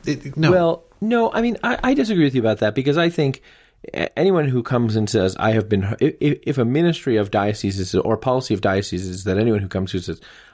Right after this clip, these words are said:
Speaker 2: "I have been hurt in the context of the church," or, "I feel that I've been co-, hurt in the context of the church," if, if to anyone who does that, the church says, "We'll make available to you therapy," which probably is the result of litigation and things like that. But, um, but if that is a policy,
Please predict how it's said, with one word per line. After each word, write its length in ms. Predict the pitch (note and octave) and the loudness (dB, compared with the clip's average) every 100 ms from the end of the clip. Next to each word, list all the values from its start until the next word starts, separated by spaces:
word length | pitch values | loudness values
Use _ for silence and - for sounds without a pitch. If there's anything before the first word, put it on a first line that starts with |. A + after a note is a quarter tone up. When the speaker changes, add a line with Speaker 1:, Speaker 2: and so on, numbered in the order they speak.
| _ | _
Speaker 2:
"I 260 | G2 G2+ - - | -2 -2 -4 -2
have 240 | A2 G2+ | -2 0
been 220 | G2+ F2+ - | -2 -2 -4
hurt 240 | - B2 | 2 2
in 100 | A2 | 2
the 60 | G2 | -2
context 480 | A2+ G#2 G2+ F#2 - | -2 -2 0 -2 -2
of 120 | F2+ | -2
the 80 | F2+ | -2
church," 260 | - F#2 | -2 0
or, 80 | F#2+ | 0
"I 60 | F#2 | 0
feel 180 | A#2+ G#2 | 2 2
that 80 | |
I've 100 | F#2+ | 2
been 120 | F#2 F#2 | 0 -2
co-, 160 | G2+ - | -4 0
hurt 160 | A2 | 0
in 60 | F#2 | 0
the 40 | F2+ | -2
context 340 | G2+ F#2+ - | -4 -6 -6
of 80 | F2 | -6
the 40 | |
church," 160 | G#2 F#2 - - - | -6 -10 -16 -20 -4
if, 180 | B2 - - | -4 0 -2
if 140 | C3 | -2
to 140 | - | -4
anyone 260 | D3 F3 C#3 | 0 2 2
who 100 | A#2+ | 0
does 240 | A#2 A#2 | 0 2
that, 120 | A2 F#2+ | 0 -2
the 80 | |
church 260 | F2+ G#2+ F2+ | -2 -2 -2
says, 320 | - F2+ F2 - - _ | 0 0 -2 -10 -20 _
"We'll 160 | A#2+ B2+ | 0 2
make 200 | A#2 G#2+ | 2 0
available 380 | G#2 G#2+ F#2+ F#2 | 2 0 0 -2
to 120 | G2+ | 0
you 100 | F2+ | -2
therapy," 560 | - B2 G#2+ F#2+ F2+ - _ _ | 2 0 2 -2 -4 -6 _ _
which 200 | - - | -4 -2
probably 420 | - G#3 B2+ G#2+ G2+ | -2 0 0 2 0
is 140 | F#2+ | 0
the 60 | F#2+ | -2
result 300 | F#2 F#2 F#2 | 0 0 0
of 260 | F2+ F2+ - - - | -2 -8 -18 -20 -14
litigation 460 | - A2+ F#2+ F#2 G2+ | -2 2 2 2 0
and 80 | F2+ | -2
things 140 | F#2 | -2
like 100 | F2+ | 0
that. 140 | F#2+ | 0
But, 120 | - - - - _ | -4 -8 -18 -20 _
um, 320 | G#2+ G2+ F#2+ - | -2 0 -2 -6
but 280 | G#2+ B2+ - | -4 -2 0
if 180 | C3+ C#3+ | -2 0
that 180 | D3 A#2+ | 2 2
is 140 | G#2+ | 0
a 60 | G2+ | -4
policy, 760 | - D#3 G#2+ F#2 - F2+ F#2 | -4 0 0 0 0 0 0